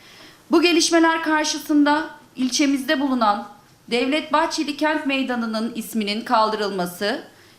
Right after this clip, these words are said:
ve meydanın isminin Atatürk Kent Meydanı olarak belirlenmesi için belediyemize hali hazırda Manisa Büyükşehir Belediyesi'ne elden teslim edilen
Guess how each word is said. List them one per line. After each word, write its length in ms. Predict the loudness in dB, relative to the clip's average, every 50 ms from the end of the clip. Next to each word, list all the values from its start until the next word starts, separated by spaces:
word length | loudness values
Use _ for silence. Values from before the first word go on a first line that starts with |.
| _ 0
ve 120 | 2 4 4
meydanın 560 | 4 4 4 2 0 2 2 4 4 2 2
isminin 600 | 0 -4 -2 0 2 2 4 4 4 2 0 -2 -6 -14 -20 _ _ -2
Atatürk 540 | 0 0 2 0 -2 0 0 -2 -2 0 0
Kent 280 | 2 2 2 2 2 2
Meydanı 520 | 0 2 2 0 0 2 2 4 2 2
olarak 440 | 2 0 2 2 2 2 0 -2 -6
belirlenmesi 720 | -6 -6 -6 -4 0 2 2 2 2 0 -4 -4 -4 -6
için 440 | -6 -6 -6 -6 -6 -6 -6 -10 -14 -20 -20 -20 _ _ -4
belediyemize 800 | -2 0 0 0 2 2 2 4 6 4 4 4 2 0 0 0 -2 -2
hali 280 | 0 2 2 4 4 2
hazırda 760 | 2 2 0 -2 -4 -6 -4 -2 0 0 0 0 -2 -10 -18 -20 -20 _ -20 -20 _ -4
Manisa 420 | 0 2 2 2 2 2 0 0 2
Büyükşehir 800 | 4 2 2 2 0 0 2 4 4 4 2 2 0 -2 -4 -6
Belediyesi'ne 840 | -4 -2 -2 -2 -2 -2 -2 -4 -4 -4 -4 -2 0 0 -2 -4 -4
elden 440 | -4 -4 -4 -2 0 0 0 0 0
teslim 400 | -2 -4 -4 -4 -2 -2 -2 -2
edilen 480 | -4 -6 -6 -4 -2 -2 -2 -4 -6